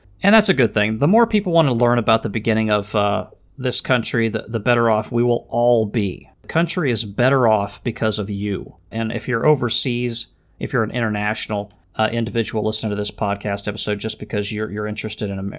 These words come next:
American history, or you want to learn some, uh, some of the, the, the old lessons in politics and interactions between people and their governments. Um,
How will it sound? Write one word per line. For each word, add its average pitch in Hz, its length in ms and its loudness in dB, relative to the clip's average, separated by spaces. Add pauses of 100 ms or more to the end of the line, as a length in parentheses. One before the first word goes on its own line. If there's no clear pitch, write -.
American 104 420 -4
history, 120 540 -4 (240)
or 110 80 0
you 113 160 0
want 113 140 2
to 107 40 2
learn 110 240 0
some, 101 320 -2
uh, 98 280 -4 (320)
some 123 300 0
of 113 80 -2
the, 107 280 0
the, - 220 -6
the 113 140 -2
old 185 420 6
lessons 120 720 -2
in 101 440 0 (220)
politics 147 680 0
and 117 100 -4
interactions 123 760 0
between 113 380 -4
people 113 400 -4
and 104 100 2
their 98 120 0
governments. 104 760 -4
Um, 95 400 -6